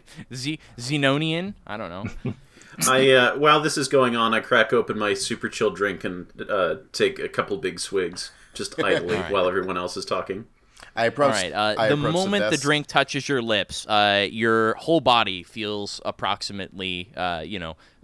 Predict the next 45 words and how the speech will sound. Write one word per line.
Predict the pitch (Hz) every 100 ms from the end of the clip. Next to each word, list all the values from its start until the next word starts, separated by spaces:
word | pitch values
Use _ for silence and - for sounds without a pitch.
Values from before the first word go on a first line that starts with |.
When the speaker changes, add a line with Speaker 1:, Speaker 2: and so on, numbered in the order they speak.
| -
Speaker 1:
l-, | 101 90 113 135
like, | 127 123
basically, | 156 151 151 147 139
like, | 123 117 - -
this | 151 -
went | 156 160
from | - 151 139 - -
a | 135
relatively | 165 214 202 202 156
warm | 123 110 123 135 139
day, | 117 117 131
and | 117
actually | 131 - 135
now | 113 139
that | 147 147
you're | 120 110
out | 120 -
here | - 120 120
in | 110 110
sort | - 113
of | 92
the | -
parking | - 123 - 120
lot | 110 -
area, | 98 107 117 113
the |
heat | - - 196 -
is, | 104 - - - -
is | 117
actually | 151 190 127
radiating | 104 127 147 120 117 104 98
up, | 104 87 - -
uh, | 92 85 82 78 80 64 -
pretty | 160 165
harshly. | 113 98 110 - 90
So | - 113
it's, | 135 127 -
it's, | 135 127 -
it's | 131 -
pretty | - 185 113 101 113
sweltering | - 113 107 107 101 90
out | 87
here. | 92 87
But | -
suddenly | - 175 175 185 180